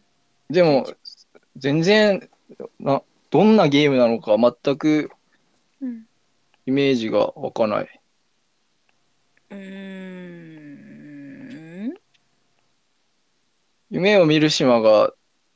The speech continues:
Speaker 2: うん。
Speaker 1: 携帯ゲームでできるってこと？
Speaker 2: 多分そう信じてる。
Speaker 1: へえ。でも、あの、ドッ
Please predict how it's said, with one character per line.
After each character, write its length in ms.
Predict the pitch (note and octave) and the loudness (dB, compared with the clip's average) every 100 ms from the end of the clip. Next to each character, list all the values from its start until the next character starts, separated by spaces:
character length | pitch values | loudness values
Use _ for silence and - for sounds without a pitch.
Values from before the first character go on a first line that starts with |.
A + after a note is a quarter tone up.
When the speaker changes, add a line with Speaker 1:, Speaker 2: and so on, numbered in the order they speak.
| _ _ | _ _
Speaker 2:
う 40 | A3+ | -18
ん。 80 | G#3 | 0
Speaker 1:
携 240 | C#3+ C#3 | 2 4
帯 180 | C#3+ C3+ | 4 4
ゲ 160 | C#3 D3+ | 4 2
ー 20 | |
ム 80 | B2 | 2
で 100 | G#2+ | 2
で 140 | A2 | 0
き 80 | G#2 | 0
る 60 | A2+ | -2
っ 40 | |
て 80 | - | -2
こ 120 | - | -8
と？ 220 | - - - _ _ _ _ _ | -10 -20 -20 _ _ _ _ _
Speaker 2:
多 180 | B3+ C4+ | -4 -4
分 240 | G#3+ F#3+ | -4 -10
そ 520 | G3+ B3 A3+ A3 G#3 | -10 -8 -6 -8 -10
う 120 | G#3+ - _ _ _ _ _ _ _ | -14 -20 _ _ _ _ _ _ _
信 300 | - A3 G#3+ | -14 -12 -12
じ 140 | F#3 | -16
て 100 | - D#3 | -18 -18
る。 200 | - - _ _ _ _ _ _ _ _ | -18 -20 _ _ _ _ _ _ _ _
Speaker 1:
へ 60 | G#2 | -6
え。 420 | G#2 G2+ G2+ G2+ G#2+ - _ _ _ _ - - - _ _ _ _ _ | -2 -2 -2 -4 -8 -16 _ _ _ _ -20 -20 -20 _ _ _ _ _
で 120 | - | 2
も、 140 | F#3+ D3+ | 2 4
あ 80 | D3 | 2
の、 80 | |
ド 140 | B2 | 2
ッ 80 | C#3+ | -2